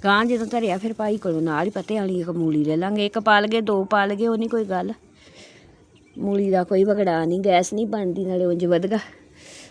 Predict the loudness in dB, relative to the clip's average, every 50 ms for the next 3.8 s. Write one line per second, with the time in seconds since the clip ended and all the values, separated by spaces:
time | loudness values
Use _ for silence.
0 | -14 -6 0 2 6 6 6 6 4 0 -4 -6 -4 0 2 4 4 4 4 2
1 | 0 -2 -4 -4 -4 -4 -4 -4 -4 -2 -2 -2 -4 -2 -4 -4 -6 -8 -14 -20
2 | -20 -20 -20 -20 -20 -20 -20 -20 -20 -20 -20 -20 -20 -20 -20 -20 -20 -20 -20 -20
3 | _ -12 -10 -8 -4 -4 -4 -4 -2 -4 -2 -2 -4 -4 -4 -6